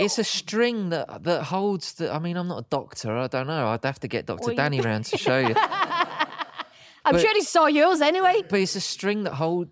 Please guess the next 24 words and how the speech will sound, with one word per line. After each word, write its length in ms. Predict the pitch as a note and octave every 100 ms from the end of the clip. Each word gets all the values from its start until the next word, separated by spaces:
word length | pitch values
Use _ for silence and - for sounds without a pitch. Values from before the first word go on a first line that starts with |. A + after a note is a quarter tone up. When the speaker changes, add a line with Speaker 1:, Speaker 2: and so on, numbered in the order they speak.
| _
Speaker 1:
that's, 460 | D3 C#3 - - - _ _
when 160 | E3+ G3+
it's 300 | - - - _ -
back, 680 | G3 A#2+ - - - - _ - - _ _ _ _ _ _ _ _ _ _ _ _ _ _ _ _ _ -
there's 280 | C3+ D3+ C#3
a 60 |
bit 320 | B2 - F#3+
of 120 | F3 C#3
the 140 | C#3+
hood. 360 | - E3 B2+ - - _ _ _ _ _ _ _ _ _ _ _ _ -
You 100 | G3
know, 100 | F3
it 160 | D3+
sort 200 | - C#4
of 60 | B3+
looks 160 | B3 G3
like 200 | D3+ -
gills 460 | E3 E3 A#2+ G#2
at 100 | -
the 60 | G#2
back 300 | C3+ A#2+ -
there, 180 | A2+ G#2
doesn't 180 | C3+ A2+
it? 160 | -